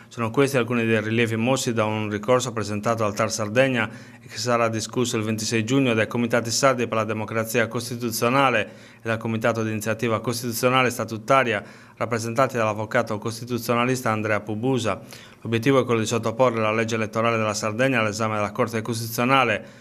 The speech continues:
e di correggere l'atto di proclamazione degli eletti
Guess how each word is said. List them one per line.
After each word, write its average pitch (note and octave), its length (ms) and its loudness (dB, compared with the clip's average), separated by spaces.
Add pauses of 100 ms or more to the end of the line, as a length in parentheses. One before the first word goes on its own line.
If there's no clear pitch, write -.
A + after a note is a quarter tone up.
(220)
e - 80 -12
di A2+ 80 -2
correggere A#2 480 0
l'atto A#2 220 2
di G#2+ 140 -4
proclamazione A#2 680 0
degli A2 120 0
eletti A#2 800 -2